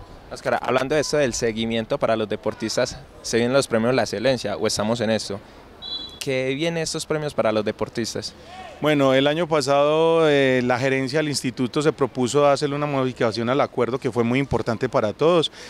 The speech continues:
Speaker 2: Se incorporaron los Juegos Campesinos que no estaban en la premiación de, de los deportistas guarneños en la cele-, en la Noche de la Excelencia Guarneña. Eh, sí, muy importante, eh, es un rubro presupuestal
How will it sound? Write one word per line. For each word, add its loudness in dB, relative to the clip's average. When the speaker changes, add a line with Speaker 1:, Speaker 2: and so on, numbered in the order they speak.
Speaker 2:
Se -2
incorporaron 2
los 2
Juegos 0
Campesinos 0
que 0
no 0
estaban 0
en -2
la 0
premiación -2
de, 2
de 2
los 4
deportistas -2
guarneños -2
en -2
la 0
cele-, -6
en -6
la -2
Noche -4
de 0
la 2
Excelencia -2
Guarneña. 0
Eh, 4
sí, 4
muy 2
importante, -2
eh, 0
es -4
un 0
rubro 2
presupuestal -2